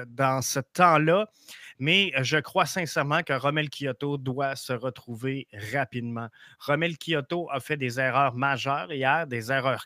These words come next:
clés, euh, qui ont coûté premièrement un but au, euh, C F Montréal. Je pense qu'il aurait pu tuer le match en donnant l'avance, euh, deux à zéro au C F Montréal,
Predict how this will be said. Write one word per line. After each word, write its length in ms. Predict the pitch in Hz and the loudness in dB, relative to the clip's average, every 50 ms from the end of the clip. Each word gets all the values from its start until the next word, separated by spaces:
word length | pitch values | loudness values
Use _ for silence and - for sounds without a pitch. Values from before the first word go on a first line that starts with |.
| - - | -10 -10
clés, 300 | - 135 135 139 156 - _ - - - - - - _ 147 | -6 -4 -4 -4 -6 -8 _ -20 -20 -20 -20 -20 -16 _ -4
euh, 300 | 151 147 143 143 147 147 - | -2 0 2 2 2 0 -2
qui 240 | - - 185 190 196 | -4 -4 2 4 4
ont 140 | 180 180 - | 4 4 0
coûté 480 | - - - - - 208 214 208 196 - | -4 -8 -6 0 2 2 2 2 0 -2
premièrement 720 | - - 175 175 180 175 165 147 139 160 165 170 156 - | 0 2 2 4 6 4 4 4 4 2 2 2 2 0
un 160 | 156 156 151 | 2 2 2
but 340 | 143 131 123 143 156 170 175 170 | 2 2 2 0 -2 -2 -4 -6
au, 300 | - 139 139 147 151 - 127 | -6 -6 -6 -6 -6 -6 -8
euh, 80 | 127 | -8
C 380 | 120 - - - 143 135 135 139 | -8 -8 -4 -2 0 0 0 0
F 160 | 135 - - - - - | -2 -4 -10 -16 -14 -10
Montréal. 680 | 123 123 123 131 131 127 117 123 127 127 123 131 139 131 | -6 -2 -2 0 0 0 0 0 0 0 0 0 -2 -4
Je 80 | - | -6
pense 220 | - 135 131 120 - | -4 -4 -4 -4 -4
qu'il 180 | - 131 123 | -6 -6 -4
aurait 160 | 123 123 127 | -4 -4 -4
pu 160 | 117 - 147 147 | -4 -4 -6 -6
tuer 380 | - - - - 214 185 156 | -6 -6 -4 -2 0 0 0
le 80 | 143 147 | 2 2
match 340 | 143 139 147 139 - - - - - - - _ 117 | 2 2 2 0 -2 -8 -12 -14 -20 -20 -12 _ -2
en 100 | 120 123 | 0 2
donnant 300 | 135 143 151 175 185 180 | 4 4 4 4 6 6
l'avance, 720 | 156 135 120 127 139 143 147 151 151 147 135 - - - | 6 6 6 6 4 4 4 4 0 -4 -6 -8 -6 -2
euh, 160 | 139 131 127 127 | 0 0 0 0
deux 360 | 117 - 180 190 190 - - - | 0 0 0 0 0 0 0 4
à 220 | 147 147 147 - - | 6 6 6 4 0
zéro 600 | 123 107 110 120 143 139 127 110 135 147 147 135 - | -8 -8 -4 0 2 2 2 2 0 0 -2 -2 -4
au 100 | 135 123 | -8 -8
C 260 | 123 - - 139 143 147 | -8 -6 -4 -4 -4 -4
F 140 | 143 - | -4 -4
Montréal, 540 | 127 120 117 117 113 120 120 117 123 131 127 | -4 -4 -2 -2 -2 -2 -2 -4 -4 -6 -6